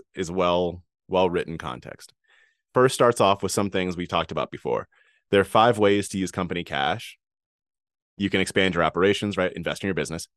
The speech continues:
Number two, you can pay down debt. Number three, you can give the pa-,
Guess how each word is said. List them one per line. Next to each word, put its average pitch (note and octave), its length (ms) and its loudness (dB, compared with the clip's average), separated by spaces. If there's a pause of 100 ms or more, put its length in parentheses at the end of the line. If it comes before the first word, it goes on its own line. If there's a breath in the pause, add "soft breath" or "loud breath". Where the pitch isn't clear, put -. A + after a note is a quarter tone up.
(340)
Number F2+ 200 0
two, C3+ 500 2 (200)
you G2 80 -6
can F#2+ 120 0
pay G#2+ 220 0
down F#2 340 0
debt. E2 240 0 (760)
Number G2 220 -2
three, C3 340 2
you B2 100 -2
can G#2+ 140 -4
give F#2+ 180 0
the F2+ 100 -4
pa-, G2 340 0